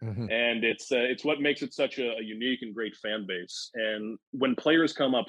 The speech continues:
Speaker 2: through that system, it's even better, uh, you, because they can be claimed as their own, you know, always been
Speaker 1: Mm-hmm.
Speaker 2: a Blue Jay. And it's, yes, it's cool when a guy comes in, a, a Troy Tulowitzki or a David Price lands and saves the day.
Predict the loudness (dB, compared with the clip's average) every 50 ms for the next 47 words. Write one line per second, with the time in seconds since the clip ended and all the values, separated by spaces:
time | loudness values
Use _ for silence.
0 | -4 0 2 4 4 6 4 2 2 0 -4 -6 -8 -8 -8 -8 -8 -10 -8 -8
1 | -10 -12 -12 _ _ _ _ _ _ _ _ _ _ -4 0 2 2 2 2 0
2 | -2 -2 -2 -2 -4 -6 -12 -16 _ _ -4 -2 -2 0 0 0 0 -2 -2 -2
3 | -2 -2 -2 2 2 0 2 2 0 -2 -2 -2 0 0 2 4 4 2 2 2
4 | 2 2 2 0 -2 -4 -4 -2 -2 -2 -4 -4 -6 -6 -8 -12 -16 -16 -12 -8
5 | -6 -4 0 4 6 6 8 8 8 6 6 4 2 2 2 2 2 0 -2 -4
6 | -8 -10 -6 -4 -4 -4 -4 -8 _ _ _ _ -20 -20 -20 -8 -2 0 2 4
7 | 4 2 2 0 -4 -6 -6 -2 2 2 4 4 4 0 -2 -2 2 4 4 6
8 | 6 4 0 -4 _ -6 -2 -2 0 0 0 2 2 2 2 2 2 0 -2 -2
9 | -2 -4 -4 -4 -2 -2 -4 -6 -8 -10 -8 -4 -4 -4 -2 -2 -2 -2 0 0
10 | 0 -2 0 -2 -2 -2 -2 0 -2 -2 -2 -2 -4 -6 -4 -2 -2 -4 -4 -6
11 | -4 -4 -2 -2 -2 -4 -8 -12 -16 -6 -2 0 0 0 -2 -6 _ _ -2 2
12 | 2 2 2